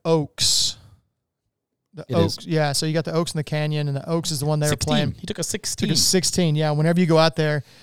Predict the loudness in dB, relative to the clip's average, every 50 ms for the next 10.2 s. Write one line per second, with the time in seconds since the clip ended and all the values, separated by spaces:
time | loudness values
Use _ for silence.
0 | -20 _ -6 -4 -2 -2 -2 0 0 0 2 2 2 2 2 2 2 4 4 4
1 | 4 4 2 2 2 2 0 0 0 -2 -2 -4 -4 -4 -2 -4 -4 -6 -10 -12
2 | -12 _ _ _ _ _ -4 -2 0 0 2 0 0 0 -2 -2 -4 -6 -4 -4
3 | -2 -2 0 -2 -2 -2 -2 -4 -4 -4 -2 -2 -2 0 0 0 0 -2 -4 -2
4 | -2 -2 -2 0 -2 -2 0 0 0 0 0 2 0 2 2 2 2 2 2 2
5 | 2 0 2 0 0 0 -2 -8 _ -10 -6 -2 0 0 0 2 2 2 2 2
6 | 2 0 -2 -2 -2 0 0 2 4 4 4 4 4 2 0 -2 -4 -4 -4 -2
7 | -2 -2 -4 -6 -12 -20 _ -8 -6 -6 -6 -8 _ _ _ _ _ _ -2 2
8 | 2 2 4 6 4 4 6 4 4 4 4 4 4 2 2 2 0 -2 0 0
9 | 0 0 0 -2 -2 -4 -4 -2 -2 -4 -4 -4 -6 -10 -10 -8 -6 -6 -6 -6
10 | -8 _ -20